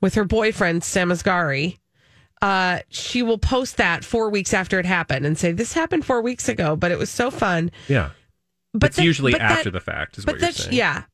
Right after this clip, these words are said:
Speaker 1: But that she has, like, a calendar alert to post the birthday picture of her and Mariah Carey in a timely fashion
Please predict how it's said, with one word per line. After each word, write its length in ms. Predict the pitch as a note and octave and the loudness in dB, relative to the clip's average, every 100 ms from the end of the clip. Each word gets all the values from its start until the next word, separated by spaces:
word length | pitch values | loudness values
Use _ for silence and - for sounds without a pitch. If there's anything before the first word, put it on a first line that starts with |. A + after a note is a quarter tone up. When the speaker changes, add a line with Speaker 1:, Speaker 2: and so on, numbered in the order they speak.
| _ | _
Speaker 1:
But 140 | C4+ C4 | -4 -2
that 140 | E4 | -4
she 220 | - D#4+ | -2 -2
has, 320 | C#4 E4 G4+ E4+ | 0 -2 -2 -2
like, 160 | D#4 | -2
a 80 | C4 | -4
calendar 680 | - - G#3+ A3+ C#4+ B3 F3 | -2 0 0 0 0 0 0
alert 640 | E3 D3+ D3 B3 - - - _ _ _ _ _ _ _ - | 0 0 0 -2 -6 -12 -14 _ _ _ _ _ _ _ -6
to 120 | B3 | -4
post 400 | - C4+ C4+ - | 0 -2 -2 -2
the 160 | A3+ | 0
birthday 480 | F#3 F#3 B3 - C4 | 0 -2 -2 0 0
picture 420 | A#3 G3+ - F#3+ E3 | 0 -2 -2 0 0
of 100 | D#3+ | 0
her 220 | G3 F#3+ | 0 0
and 100 | F#3 | 2
Mariah 440 | F3 E3+ E3+ D3+ | 0 0 0 -2
Carey 680 | C#3+ - A#3+ F3+ - - - _ _ _ _ _ _ _ _ _ - | -4 -2 -2 -2 -4 -6 -8 _ _ _ _ _ _ _ _ _ -4
in 100 | G3+ | -2
a 60 | G3 | -2
timely 480 | - G#3+ F#3+ F3+ D#3+ | -2 -2 0 0 0
fashion 640 | - F#3 D#3+ - - - | 0 0 0 -4 -8 -8